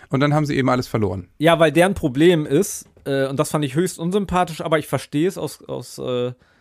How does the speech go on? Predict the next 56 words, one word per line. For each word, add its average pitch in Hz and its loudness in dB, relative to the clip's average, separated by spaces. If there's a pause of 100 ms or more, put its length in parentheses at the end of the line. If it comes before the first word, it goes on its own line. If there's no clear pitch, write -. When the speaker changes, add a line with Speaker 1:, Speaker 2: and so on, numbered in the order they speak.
(340)
Speaker 2:
strategischer 151 0
Sicht, 147 -4
wie 151 -6
das 135 -2
gebaut 131 0
ist. 170 -4 (720)
Du, 131 -8
du 135 -14
gehst 156 0
aus 165 0
dem 165 0
Museum 151 2
raus 160 2
und 143 -6
wo 139 0
landest 180 2
du? 247 2 (720)
In 131 -2
dem 143 -2
Fanshop. 123 -2
Das 127 0
ist 135 -8
der 127 4
Ausgang. 123 0
Speaker 1:
Ja, 120 6
das 120 2
Speaker 2:
Du 127 -2
Speaker 1:
ist 165 4
Speaker 2:
bist - -
Speaker 1:
so, 151 -2
ey, 131 2
Speaker 2:
in 165 2
dem 175 6
Speaker 1:
Wahnsinn. 120 2
Speaker 2:
Shop. 147 4
Natürlich 147 6
macht 139 0
man 117 -4
das 107 -4
so, 117 -8
ist 120 -6
ja 143 2
klar. 113 -2 (540)
Speaker 1:
Das - 4
Speaker 2:
Und - 2
Speaker 1:
ist 185 -2
ja 196 4
wie 208 4
beim 208 4
Flughafen, 135 4
ne? 185 2
Du 175 0
gehst 196 -2 (100)
durch 180 -2
die 160 -2
Sicherheitsschleuse 151 0